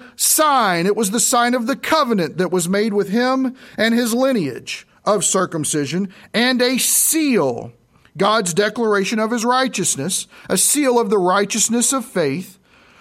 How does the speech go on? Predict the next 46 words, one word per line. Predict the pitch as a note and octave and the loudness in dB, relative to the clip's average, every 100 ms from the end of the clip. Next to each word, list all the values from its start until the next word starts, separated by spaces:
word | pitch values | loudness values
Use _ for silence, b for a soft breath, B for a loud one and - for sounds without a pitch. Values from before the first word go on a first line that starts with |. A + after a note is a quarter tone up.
| B | B
why, | F3+ A3 C4 B3+ | 0 2 4 2
which | G#3+ D4 A#3+ | 0 0 0
he | B3+ A3+ | 0 2
had | A#3+ A3 G#3+ - | 2 2 2 0
while | F#3 A#3 C4 C4 | 2 4 4 2
uncircumcised, | A#3+ C#4+ A3+ G3+ F3 E3 C#3 D3+ C#3+ D3 G3+ F3 | 0 2 2 2 0 -2 -2 0 2 0 -2 -2
essentially | - C4 C4 F#3+ G3+ | 0 0 -2 0 0
while | E3+ F3+ G3+ | 2 2 2
he | G3 | 0
was | G3+ G3 E3 | 2 2 0
a | |
Gentile. | C3+ G3+ A3 - C3+ C#3 | -2 0 0 0 0 2
That | F3 G3+ | 0 0
kind | G#3+ E3 | -2 -2
of | |
smacked | - E3 E3+ - | -4 -2 -4 -4
Jews | C3+ D#3+ C#3+ | -4 -2 0
over | D3 C#3 | -2 -2
the | |
side | C3 D3+ C#3+ | -2 0 -2
of | B2+ | -4
the | |
head | A#2+ C#3+ C#3 | -4 -4 -2
and | |
made | C3+ C#3 | -4 -4
them | A#2+ | -4
think | D3 C3 | -6 -4
a | |
little | C3 C3 | -2 -2
bit | A#2+ | -4
more | A#2 B2+ | -6 -8
clearly | - C3+ B2+ B2 | -4 -4 -4 -4
about | A#2+ A2 | -4 -6
the | G#2 | -6
situation. | - A2 A#2 A2 A2+ D3+ F3+ _ b b b b b | -8 -8 -8 -8 -8 -10 -12 _ b b b b b
And | F3+ F#3+ | 0 2
here's | D#4 E4+ | 2 2
the | C4+ | 0
reason, | C#4+ C#4 A#3 C3 A2 - b b | 0 2 0 -2 -8 -12 b b
so | - B3+ | 2 2
that | C4 F#3 | 2 2
he | C4+ | 2
might | D#4 D4+ G#3 | 2 2 2
be | C4+ | 2
the | G#3+ | 0
father | - C4+ A#3+ F3 C3 C3+ A3 | 2 2 4 2 0 -2 -2